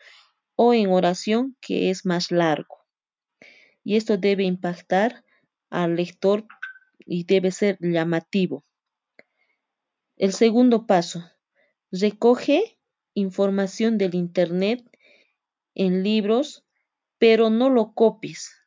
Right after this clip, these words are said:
Solamente tiene que servirte como ayuda para que tú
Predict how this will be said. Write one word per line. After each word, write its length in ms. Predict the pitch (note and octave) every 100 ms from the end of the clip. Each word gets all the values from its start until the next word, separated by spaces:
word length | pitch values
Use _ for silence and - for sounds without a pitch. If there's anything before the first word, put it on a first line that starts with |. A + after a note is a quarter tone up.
| _ _ _ _
Solamente 520 | - G#3+ G#3 G#3 G3+
tiene 280 | F#3+ G3+ F#3+
que 120 | F3
servirte 560 | F3 F3 E3+ G3 G#3+ G3+
como 280 | E3+ F3 E3+
ayuda 560 | E3+ F#3+ G3+ G#3+ E4 - - - _
para 240 | F3+ F3+ F3+
que 160 | G3
tú 180 | - G3